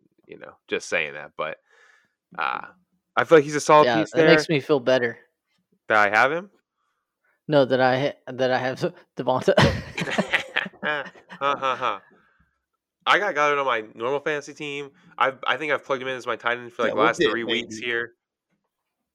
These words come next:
Speaker 1: I'm, I'm in on it. Let's just, let's do it. He's a top ten tight end on the season. Let's just get some points there.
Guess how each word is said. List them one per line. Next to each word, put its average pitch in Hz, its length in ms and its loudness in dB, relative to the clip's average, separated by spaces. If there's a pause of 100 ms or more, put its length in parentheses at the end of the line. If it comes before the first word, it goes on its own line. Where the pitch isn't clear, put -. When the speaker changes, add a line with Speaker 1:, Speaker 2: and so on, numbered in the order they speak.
Speaker 1:
I'm, 113 240 -2
I'm 123 180 2
in 117 160 -2
on 104 200 0
it. 104 120 0
Let's 107 220 -2
just, - 300 -14
let's 117 200 -4
do 117 240 0
it. 131 200 -2
He's 113 140 -12
a 107 40 -12
top 120 280 -4
ten 135 160 -8
tight 120 220 -2
end 120 100 -4
on 117 100 -2
the 104 60 -12
season. 110 580 -12 (720)
Let's 110 220 -4
just 107 180 -12
get 110 140 -6
some 107 140 -16
points 104 320 -8
there. 98 360 0